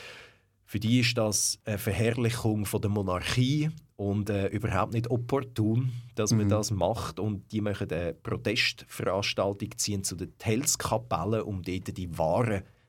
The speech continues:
Speaker 1: eidgenössischen Werte zu feiern.
Speaker 2: <laughs> Okay.
Speaker 1: Auch der Wolfgang Menzel sei dort dabei gewesen. Und das wird natürlich damals mit Argusaugen beobachtet.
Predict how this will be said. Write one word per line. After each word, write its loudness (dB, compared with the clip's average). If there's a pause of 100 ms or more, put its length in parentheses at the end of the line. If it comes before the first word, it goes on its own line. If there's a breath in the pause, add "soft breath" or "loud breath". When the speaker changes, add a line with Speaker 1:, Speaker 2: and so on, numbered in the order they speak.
(200 soft breath)
Speaker 1:
eidgenössischen -2
Werte -2
zu 0
feiern. -2
Speaker 2:
<laughs> 0
Okay. 6 (1000 loud breath)
Speaker 1:
Auch 4
der 4
Wolfgang -2
Menzel 0
sei -2 (100)
dort -4
dabei -2
gewesen. -2 (420)
Und -2
das 2
wird -2
natürlich -4 (460)
damals 0
mit -4
Argusaugen -4
beobachtet. -2